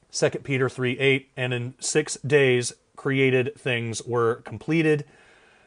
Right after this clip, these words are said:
It is evident, therefore, that they will come to an end at the six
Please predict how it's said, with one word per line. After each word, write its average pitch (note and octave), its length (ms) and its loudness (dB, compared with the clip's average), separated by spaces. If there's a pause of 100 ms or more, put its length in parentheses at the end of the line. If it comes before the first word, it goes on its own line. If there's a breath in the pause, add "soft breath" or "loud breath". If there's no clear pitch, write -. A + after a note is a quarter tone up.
(120 soft breath)
It C3+ 80 -2
is C3 140 2
evident, D3+ 300 8
therefore, C3 540 4 (800)
that C3 220 0
they C3+ 100 4
will B2+ 340 4
come B2+ 260 0
to B2 160 -6
an A#2 60 -6
end A2+ 260 -6 (520)
at C3 160 2
the A#2 60 -8
six - 340 -6